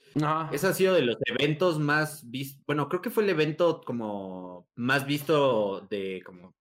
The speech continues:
Speaker 2: esa categoría de deportes.
Speaker 1: Sí,
Speaker 2: Eh, creo que más, eh, superado, creo que era por el Super Bowl y la
Speaker 1: Mm.
Speaker 2: final de la, del Mundial, güey.
Speaker 1: Sí,
Speaker 2: O
Speaker 1: sin
Speaker 2: sea, que
Speaker 1: pedos.
Speaker 2: se hace el... Digo, evidentemente, pues,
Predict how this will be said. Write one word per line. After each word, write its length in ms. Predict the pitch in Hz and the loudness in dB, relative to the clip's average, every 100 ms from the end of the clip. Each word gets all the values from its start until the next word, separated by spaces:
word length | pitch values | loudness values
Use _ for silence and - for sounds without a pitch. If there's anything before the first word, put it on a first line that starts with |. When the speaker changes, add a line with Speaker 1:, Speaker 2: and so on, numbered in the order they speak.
| - | -10
Speaker 2:
esa 260 | 98 131 123 | -8 -4 -6
categoría 480 | 101 101 95 107 113 | -6 -8 -6 -2 0
de 380 | 110 101 92 - - _ | 2 2 -2 -10 -20 _
deportes. 760 | 123 131 127 135 139 233 - - _ _ _ - | -6 -2 2 2 2 0 -2 -14 _ _ _ -6
Speaker 1:
Sí, 120 | - 151 | -2 0
Speaker 2:
Eh, 440 | 156 92 92 92 143 | 0 -2 -4 -6 -2
creo 120 | 147 | -2
que 120 | 147 - - 147 | -2 -6 -8 -8
más, 240 | 143 - | -10 -4
eh, 320 | 147 127 117 107 | 0 2 2 0
superado, 640 | 120 120 117 131 143 143 | -2 0 2 2 2 0
creo 200 | 139 143 | -4 -2
que 80 | 156 | 0
era 180 | 151 147 | 0 0
por 160 | 113 | 0
el 160 | 107 98 | 0 -4
Super 500 | - 117 - 107 98 | -10 -12 -8 -4 -2
Bowl 360 | 101 185 285 - _ _ _ _ _ | 2 2 0 -6 _ _ _ _ _
y 120 | 123 | -4
la 140 | 110 123 | 0 0
Speaker 1:
Mm. 40 | |
Speaker 2:
final 300 | 117 110 117 | -2 -2 0
de 100 | 120 | 0
la, 880 | 110 98 92 90 87 87 87 85 95 | 0 -2 -6 -8 -8 -8 -8 -8 -6
del 140 | 110 | -4
Mundial, 300 | 107 107 101 | -4 -2 -4
güey. 100 | 85 _ _ _ _ _ | -6 _ _ _ _ _
Speaker 1:
Sí, 80 | 220 | -2
Speaker 2:
O 20 | |
Speaker 1:
sin 100 | 277 | 0
Speaker 2:
sea, 340 | 117 110 113 220 | 0 2 2 2
que 60 | |
Speaker 1:
pedos. 160 | 151 139 | 0 0
Speaker 2:
se 80 | 156 | 0
hace 120 | 180 | 0
el... 100 | - - - _ _ _ _ _ _ _ 165 | -2 -6 -16 _ _ _ _ _ _ _ 2
Digo, 180 | 214 | 4
evidentemente, 800 | 175 175 202 202 185 185 170 135 | 6 6 4 2 2 4 4 4
pues, 480 | 131 113 - - - | 2 -6 -8 -20 -20